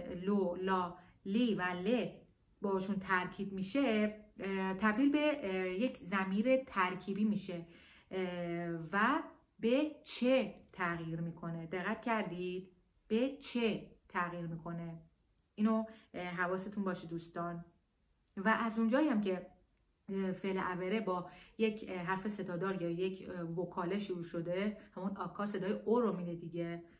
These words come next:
دقت کنید. اه، به خاطر همین، اه، این، اه، ضمیر مفعولی مستقیم لو که برای مفرد مذکر هستش و لا که برای مفرد مؤنث هستش، اون او و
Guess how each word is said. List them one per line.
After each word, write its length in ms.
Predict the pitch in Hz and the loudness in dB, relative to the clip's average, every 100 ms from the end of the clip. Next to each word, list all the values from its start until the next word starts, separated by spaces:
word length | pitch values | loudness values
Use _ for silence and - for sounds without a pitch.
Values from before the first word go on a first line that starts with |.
| _ | _
دقت 280 | 175 175 196 | -6 -4 -4
کنید. 360 | 220 247 269 269 - - - | 0 2 2 0 -14 -20 -6
اه، 440 | 190 190 185 185 | -2 0 0 -2
به 120 | 185 | -2
خاطر 300 | 208 208 208 | -2 0 -2
همین، 420 | 196 277 269 233 220 | 0 0 2 2 0
اه، 280 | - 202 | -6 -4
این، 680 | 196 196 196 - 254 285 285 | -2 -2 -2 -4 0 0 0
اه، 440 | 180 175 175 175 175 | -6 -8 -8 -8 -4
ضمیر 280 | 185 180 175 | -4 -4 -4
مفعولی 420 | 175 170 175 175 | -6 -6 -6 -4
مستقیم 840 | 175 165 - 175 185 214 254 262 - - _ - | -4 -6 -4 -4 0 2 4 2 -2 -16 _ -6
لو 560 | 170 208 247 196 - - | 2 6 6 4 -2 -8
که 120 | 190 | -2
برای 420 | 180 175 175 170 | -2 -2 -2 -4
مفرد 520 | 175 170 180 208 196 | -4 -4 -2 -2 0
مذکر 540 | 165 160 165 165 170 170 | -2 -2 -6 -8 -8 -6
هستش 540 | 165 165 - 175 170 170 | -6 -8 -8 -8 -8 -4
و 40 | 180 175 180 180 | -2 -2 0 4
لا 300 | 226 - - - | 6 4 -4 -10
که 100 | - | -4
برای 300 | 180 170 170 | -2 -2 -2
مفرد 420 | 175 165 175 170 | -2 -4 -6 -6
مؤنث 460 | 170 170 165 170 170 | -4 -4 -4 -6 -6
هستش، 460 | 160 - 247 202 - - - - | -8 -2 0 0 -2 -12 -20 -4
اون 340 | 294 254 - - | 2 2 2 2
او 360 | 285 254 - - - | 6 6 4 -8 -12
و 300 | 185 196 190 | 2 6 6